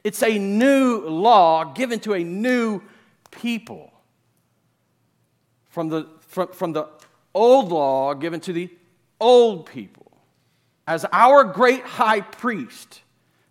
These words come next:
Jesus affirmed the greatness of the Old Testament commands, but not without a new covenant perspective. Repeatedly, Jesus did this through his ministry.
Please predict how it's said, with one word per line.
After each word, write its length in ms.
Jesus 560
affirmed 540
the 60
greatness 520
of 60
the 100
Old 140
Testament 440
commands, 540
but 200
not 440
without 540
a 60
new 360
covenant 500
perspective. 720
Repeatedly, 720
Jesus 460
did 280
this 140
through 200
his 120
ministry. 720